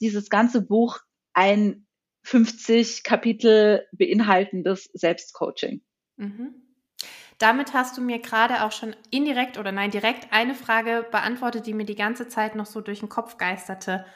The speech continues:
Speaker 2: Pro Kapitel haben wir einen Satz.
Speaker 1: Ja.
Speaker 2: Richtig? Okay.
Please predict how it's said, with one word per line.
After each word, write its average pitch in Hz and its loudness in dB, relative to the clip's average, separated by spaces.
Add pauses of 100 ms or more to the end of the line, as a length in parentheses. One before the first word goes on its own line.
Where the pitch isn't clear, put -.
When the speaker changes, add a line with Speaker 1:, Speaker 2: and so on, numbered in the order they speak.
(240)
Speaker 2:
Pro 294 0
Kapitel 262 -4
haben 220 0
wir 214 -4
einen 196 -8
Satz. - -10
Speaker 1:
Ja. - 4 (300)
Speaker 2:
Richtig? - -14 (180)
Okay. 175 -14